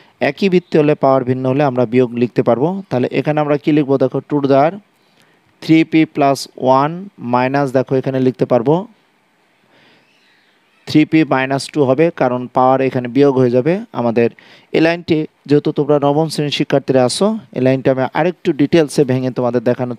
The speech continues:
চেষ্টা করি, বেটার হয়। to the power দেখো থ্রি পি plus one মাইনাস দেখো, আহ, থ্রি পি plus two আমি লিখলাম। এরপরে আমরা লিখতে পারবো দেখো three to the power three P plus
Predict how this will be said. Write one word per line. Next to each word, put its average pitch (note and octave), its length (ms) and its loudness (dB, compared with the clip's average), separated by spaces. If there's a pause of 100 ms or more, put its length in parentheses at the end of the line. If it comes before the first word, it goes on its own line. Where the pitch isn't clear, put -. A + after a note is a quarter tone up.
চেষ্টা D3 300 -2
করি, C#3+ 140 -4 (160)
বেটার C3+ 300 2
হয়। D3+ 140 0 (540)
to - 160 -2
the D3 100 2
power C#3+ 180 2
দেখো C#3+ 180 0 (160)
থ্রি D#3 160 2 (120)
পি D#3 120 2 (1000)
plus C3+ 240 0 (260)
one D#3 120 -2 (1000)
মাইনাস C3+ 480 0
দেখো, C#3+ 300 0
আহ, - 960 -8 (140)
থ্রি D#3 160 2 (140)
পি D#3 140 2 (440)
plus C3 220 2 (140)
two C#3 180 0
আমি B2+ 140 -2 (140)
লিখলাম। C3+ 320 0 (680)
এরপরে D3 300 0
আমরা C#3+ 180 -2
লিখতে C3+ 220 -2
পারবো C3 240 2
দেখো C3+ 180 -2 (220)
three D3 260 4
to D3 100 -2
the A#2+ 100 -8
power C3 180 4 (640)
three D3 220 4 (100)
P - 20 0 (800)
plus C3 300 2